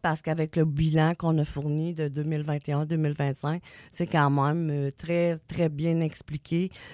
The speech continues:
là-dedans qu'il y a eu beaucoup d'investissements dans la ville. La, la ville s'est embellie. Oui, il reste encore des choses à faire, mais en deux mandats, je pense qu'on a travaillé quand même assez fort,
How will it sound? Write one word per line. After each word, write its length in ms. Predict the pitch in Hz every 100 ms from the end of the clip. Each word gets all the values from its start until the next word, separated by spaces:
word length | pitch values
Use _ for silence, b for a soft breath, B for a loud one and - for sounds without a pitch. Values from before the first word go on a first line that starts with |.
| B
là-dedans 580 | 143 143 151 151 160 180
qu'il 480 | - 160 156 160 151
y 60 |
a 20 |
eu 120 | 143 151
beaucoup 300 | 160 190 -
d'investissements 640 | 196 160 151 - 156 151
dans 160 | 165 151
la 140 | 135
ville. 340 | 139 170 196
La, 280 | 180 143 135 127 B B -
la 140 | 143
ville 160 | 165 190
s'est 280 | 202 185
embellie. 560 | 170 165 160 151 156 220 B B
Oui, 240 | 156 233 -
il 140 | 214
reste 240 | 175 180 180
encore 360 | 170 170 180
des 140 | 180 170
choses 280 | 180 175
à 120 | 170 151
faire, 380 | 151 151 185
mais 260 | 175 151 151
en 260 | 120 139 143
deux 180 | 165
mandats, 580 | 165 160 147 139 147 185 B B B
je 120 | - -
pense 420 | 151 151 170 -
qu'on 520 | 165 151 - 143 143
a 80 | 139
travaillé 440 | - 143 139 156
quand 200 | - 151
même 180 | 143 143
assez 380 | - 170 - 156
fort, 420 | 143 147 139 175